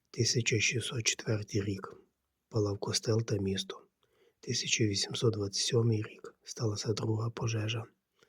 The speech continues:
Та найстрашніша пожежа виникла в тисяча вісімсот вісімдесят шостому році, сімнадцятого квітня,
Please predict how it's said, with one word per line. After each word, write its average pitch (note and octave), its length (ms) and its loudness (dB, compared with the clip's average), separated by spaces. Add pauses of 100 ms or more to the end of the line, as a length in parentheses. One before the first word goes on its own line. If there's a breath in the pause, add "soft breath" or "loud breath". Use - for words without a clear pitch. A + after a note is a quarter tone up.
(540 soft breath)
Та B2 160 0
найстрашніша A#2 1080 2
пожежа A2+ 460 2 (140)
виникла A2 440 2
в - 420 -12
тисяча - 360 0
вісімсот A2 440 0
вісімдесят - 400 -4
шостому G#2 560 2
році, G2+ 380 0 (420 soft breath)
сімнадцятого G#2+ 680 -2
квітня, G2 460 -4